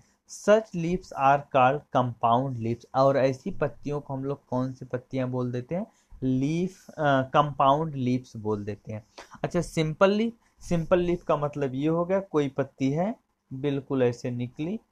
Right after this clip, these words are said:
और इसका फॉर्मेशन, इसको हम लोग सिंपल लीफ। लेकिन कोई पत्ती है, प्लांट है, अब ये उसकी मिडरिब ऐसे बनती गई,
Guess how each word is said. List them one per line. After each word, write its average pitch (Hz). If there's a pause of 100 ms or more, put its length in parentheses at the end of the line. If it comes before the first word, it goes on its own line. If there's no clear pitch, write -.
(180)
और 123
इसका 123
फॉर्मेशन, 117
इसको 135
हम 123
लोग 135
सिंपल 117
लीफ। 104 (380)
लेकिन 160
कोई 175
पत्ती 170
है, 185
प्लांट 151
है, 185 (240)
अब 147
ये 165
उसकी 165
मिडरिब 156
ऐसे 147
बनती 143
गई, 185